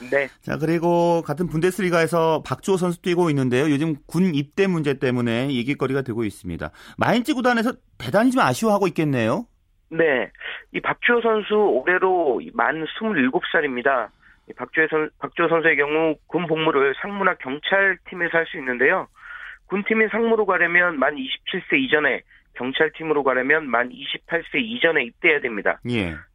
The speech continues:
Speaker 1: 따라서 상무에 입대하기 위해서는 내년 일월 이전에 한국으로 돌아와야 되고, 경찰 축구단에 들어가려면 내년 여름까지만 유럽에서 활약할 수 있습니다.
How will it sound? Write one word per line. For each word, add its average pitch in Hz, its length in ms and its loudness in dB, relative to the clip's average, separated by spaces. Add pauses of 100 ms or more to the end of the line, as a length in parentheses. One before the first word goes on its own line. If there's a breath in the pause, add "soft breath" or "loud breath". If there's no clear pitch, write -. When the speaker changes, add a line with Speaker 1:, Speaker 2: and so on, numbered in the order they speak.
(160)
Speaker 1:
따라서 185 480 0
상무에 214 360 0
입대하기 160 400 -2
위해서는 147 460 0
내년 143 340 0
일월 185 400 -2
이전에 147 320 0
한국으로 190 520 -4
돌아와야 131 440 0
되고, 143 400 -2 (420 loud breath)
경찰 139 380 -2
축구단에 165 540 0
들어가려면 143 600 0 (300 loud breath)
내년 135 280 0
여름까지만 131 840 -2
유럽에서 131 440 0
활약할 151 340 -2
수 123 100 -8
있습니다. 110 480 -6